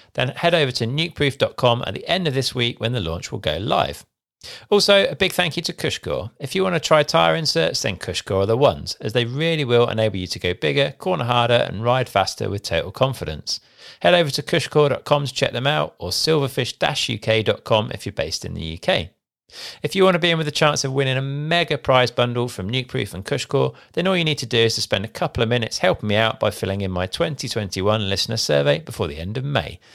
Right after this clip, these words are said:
You can do that by heading to downtimepodcast dot com forward slash survey.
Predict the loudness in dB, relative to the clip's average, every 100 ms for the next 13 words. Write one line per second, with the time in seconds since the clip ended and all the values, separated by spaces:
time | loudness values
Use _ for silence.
0 | -20 -14 -4 -4 0 2 2 2 0 0
1 | -2 -4 -4 0 0 2 0 0 -2 0
2 | 2 0 0 0 0 2 2 2 -4 -8
3 | -4 -2 0 0 0 -2 -4 -12